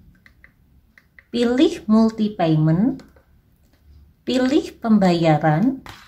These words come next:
gesek kartu A T M B R I, ketik kode tiga puluh satu tiga empat, enter, ketik nomor H P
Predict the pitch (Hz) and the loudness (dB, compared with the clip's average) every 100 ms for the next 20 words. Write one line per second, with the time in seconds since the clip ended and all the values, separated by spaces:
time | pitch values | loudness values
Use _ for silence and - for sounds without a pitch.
0 | - - - - - _ _ - 190 185 | -20 -20 -20 -20 -20 _ _ -2 -2 0
1 | 294 - - 226 220 - 262 214 208 196 | -2 -4 -4 -4 -2 -4 -2 -2 -4 -6
2 | - 202 190 - - 180 156 - 196 277 | -4 -4 -4 -4 -4 -6 -8 -6 -2 -2
3 | - - _ _ _ _ _ _ _ _ | -2 -12 _ _ _ _ _ _ _ _
4 | _ _ - - _ _ _ _ _ _ | _ _ -20 -20 _ _ _ _ _ _
5 | _ 226 - 269 269 - 220 220 - 208 | _ -6 -4 -6 -6 -4 -2 -2 -2 0
6 | 254 330 - 233 - - 190 190 226 220 | 0 0 -4 -8 -6 -2 -2 -2 -2 0
7 | 220 339 440 - 220 214 - 277 349 - | 2 0 -2 -6 -6 -6 -4 -2 -2 -6
8 | 233 214 - 202 247 185 180 - 165 202 | -8 -6 -2 0 0 -4 -6 -2 -2 -2
9 | - _ _ _ - 202 190 185 185 214 | -6 _ _ _ -4 0 0 0 0 0
10 | - - _ _ _ _ _ _ _ _ | -2 -14 _ _ _ _ _ _ _ _
11 | 233 233 - 311 - 220 220 220 226 220 | -6 -4 -2 -4 -2 2 4 6 4 0
12 | 185 170 - 214 302 - | -4 -4 -4 -2 -2 -4